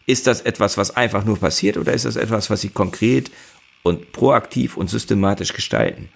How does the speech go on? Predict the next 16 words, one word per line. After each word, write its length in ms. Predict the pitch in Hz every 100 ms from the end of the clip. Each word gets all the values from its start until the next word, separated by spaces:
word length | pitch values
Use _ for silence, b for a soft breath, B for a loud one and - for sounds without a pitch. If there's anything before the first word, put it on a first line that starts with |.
| b b b _ _ -
Was 160 | -
hören 200 | 85 90
Sie 120 | 87
aus 120 | 78 -
der 120 | 95
Mannschaft? 580 | 110 156 - 50 - - _ _ _ _ _ _ _
Was 160 | - -
für 100 | -
ein 60 | 82
Feedback 420 | - - - -
bekommen 380 | - 67 50 50
Sie? 100 | 52
Machen 260 | 107 131
Sie 120 | 107
regelmäßig 920 | 95 101 95 92 87 85 - 73 - _ _ _ _ _ _ _ _ _ _ _ _ _ _ _ -
Mitarbeiterzufriedenheitsbefragungen, 2000 | 117 127 104 98 92 92 - 113 110 98 69 - - - - 78 73 69 67 71